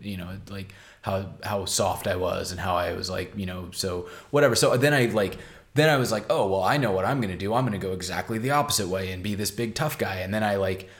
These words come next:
tried to be, you know, uh, you saw my, my ten thousand different personalities that I tried on in high school. And, and at the end of high school, I had gone back to the emotionally vulnerable thing, but it was, like, almost done in a fuck you way,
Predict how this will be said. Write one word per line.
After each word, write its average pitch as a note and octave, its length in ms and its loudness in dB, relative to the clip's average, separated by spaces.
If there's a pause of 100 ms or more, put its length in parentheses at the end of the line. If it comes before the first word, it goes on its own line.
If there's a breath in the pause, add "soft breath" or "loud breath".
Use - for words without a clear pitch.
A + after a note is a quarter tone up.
(380 loud breath)
tried A#2 300 4
to A2 60 0
be, G2+ 540 -2
you F#2+ 200 -6
know, F#2 260 -6
uh, G2 40 0
you G#2 220 -2
saw F2+ 220 -4
my, F2 280 -6 (100)
my F2+ 280 -8 (400)
ten F#2 220 -4
thousand F2 460 -2
different F2+ 420 -8
personalities F2+ 600 -2
that F2 80 -6
I F2 80 -2
tried F2+ 280 0
on E2+ 160 -2
in F2 60 -6
high F2+ 180 -4
school. F2+ 380 -4
And, F2+ 120 -8 (520 loud breath)
and F#2+ 500 0
at G2+ 140 0
the G#2 140 -2
end C3 100 0
of G2+ 80 -6
high E3+ 180 -2
school, - 480 -4
I G#2 540 -2
had F#2 200 -8 (280)
gone B2+ 300 4
back B2+ 240 4
to A#2+ 80 -2
the G2+ 160 -2
emotionally G2 480 -2
vulnerable A2 440 0
thing, C3+ 280 -2
but A2+ 100 2
it G2+ 100 -2
was, G2 200 -4
like, G2 300 -4 (800 soft breath)
almost C3 460 4
done G#2 200 2
in G2+ 80 0
a - 80 -4
fuck - 360 -4
you F#2+ 160 -6
way, B2+ 380 -2